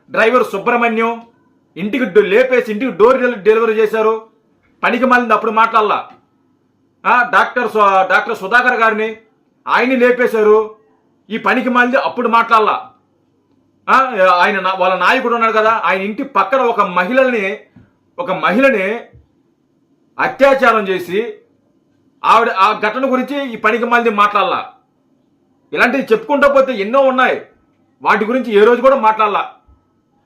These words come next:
దళితులు, దళితులు మాన ప్రాణాల మీద,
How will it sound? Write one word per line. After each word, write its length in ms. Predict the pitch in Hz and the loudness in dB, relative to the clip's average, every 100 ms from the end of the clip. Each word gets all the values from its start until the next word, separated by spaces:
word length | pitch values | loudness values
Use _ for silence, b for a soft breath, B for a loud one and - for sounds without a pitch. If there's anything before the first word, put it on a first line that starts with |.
| _ - | _ -4
దళితులు, 500 | 202 240 247 233 220 B B B | -2 0 0 0 0 B B B
దళితులు 720 | 135 214 247 254 240 220 233 233 - _ _ _ _ - | -2 0 0 2 4 4 2 -2 -10 _ _ _ _ -8
మాన 300 | 147 - - | 0 2 2
ప్రాణాల 420 | - 196 220 220 | 0 0 0 0
మీద, 320 | 208 202 214 | -2 -2 -2